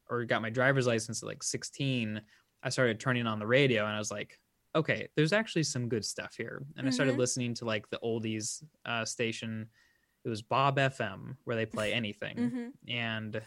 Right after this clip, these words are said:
Speaker 1: it was li-, it was a little bit of pop, a lot of eighties and nineties. And I was, I was like, "Okay, this is pretty cool." Then I would dip into the, the s-, the, the top forty every once in a while. I was like, "Okay, they're making some cool music these days too."
Speaker 2: Mm-hmm.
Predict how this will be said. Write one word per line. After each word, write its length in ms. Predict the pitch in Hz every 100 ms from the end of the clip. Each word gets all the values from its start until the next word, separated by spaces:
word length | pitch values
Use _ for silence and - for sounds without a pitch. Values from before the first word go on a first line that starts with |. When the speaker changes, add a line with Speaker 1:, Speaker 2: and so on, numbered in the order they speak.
| -
Speaker 1:
it 100 | 127
was 280 | 117 113 -
li-, 120 | 113 -
it 80 |
was 140 | 127 123
a 20 |
little 160 | 123 123
bit 100 | 117
of 80 |
pop, 480 | - 170 156 151 - _ _
a 100 | 123
lot 320 | 117 127 131
of 60 | 117
eighties 320 | 123 123 113
and 80 | 113
nineties. 580 | 113 113 113 113 110 -
And 100 | 117
I 60 | 110
was, 260 | 101 - -
I 60 |
was 100 | 110
like, 160 | 107 -
"Okay, 200 | - -
this 180 | 107 -
is 60 | -
pretty 200 | - -
cool." 280 | - - - _ _ _ _ _ -
Then 100 | 110
I 60 |
would 220 | 104 104
dip 200 | 127 117
into 280 | 117 113 120
the, 260 | 107 101 107 - _
the 60 | 139
s-, 200 | - - 123
the, 260 | 117 101 131
the 80 | 117
top 340 | - 107 -
forty 320 | 135 120 117
every 160 | 110 110
once 260 | 110 107
in 60 | 117
a 60 | 110
while. 460 | 113 110 110 113 - - -
I 40 |
was 80 | 139
like, 120 | 139
"Okay, 320 | 240 139 101 - _ _ _
they're 100 | 208
making 240 | 214 208 165
some 220 | - 135
cool 200 | - 127
music 320 | 120 107 104
these 220 | 117 104 104
days 280 | 104 -
too." 200 | - - - - _ _
Speaker 2:
Mm-hmm. 280 | 214 214 202